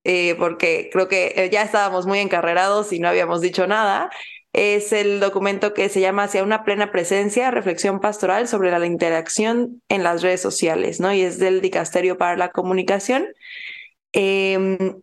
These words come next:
y, pues, ba-, básicamente, pues, habla justo de esto, de cómo llevar una plena, em, una pre-, plena presencia, una plena, mm, comunión entre personas y,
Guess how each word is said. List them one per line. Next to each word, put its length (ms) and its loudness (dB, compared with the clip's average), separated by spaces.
y, 300 2
pues, 340 -2
ba-, 260 -6
básicamente, 500 0
pues, 260 -4
habla 240 0
justo 280 0
de 60 2
esto, 160 -2
de 140 0
cómo 240 0
llevar 440 0
una 300 -2
plena, 480 0
em, 760 -2
una 300 0
pre-, 380 -2
plena 320 0
presencia, 880 2
una 640 0
plena, 720 2
mm, 460 -2
comunión 880 0
entre 260 0
personas 640 0
y, 60 2